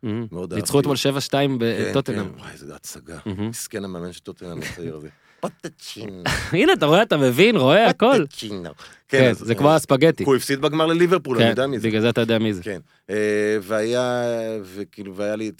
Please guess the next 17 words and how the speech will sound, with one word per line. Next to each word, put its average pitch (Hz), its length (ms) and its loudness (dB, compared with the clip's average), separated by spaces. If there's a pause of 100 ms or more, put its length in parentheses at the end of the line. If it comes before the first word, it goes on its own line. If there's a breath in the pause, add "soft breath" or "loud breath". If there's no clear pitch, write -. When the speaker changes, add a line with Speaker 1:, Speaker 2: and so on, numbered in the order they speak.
Speaker 2:
ויש 107 240 -8
לי 123 60 -8
את 117 80 -10
יובנטוס 110 480 -6
ב-, 92 60 -4 (880)
באיטליה, 78 580 -10
Speaker 1:
כן. 104 160 2
Speaker 2:
שזה 90 420 -8
בגלל, 92 320 -8
בתקופה 90 440 -12
של, 87 220 -12 (100)
אה, 82 60 -10
מישל 87 300 -12
פלטיני, 87 380 -10
Speaker 1:
מהמם. 98 280 -4
Speaker 2:
וזבגנב 82 1120 -6
בוניאק. 90 560 -6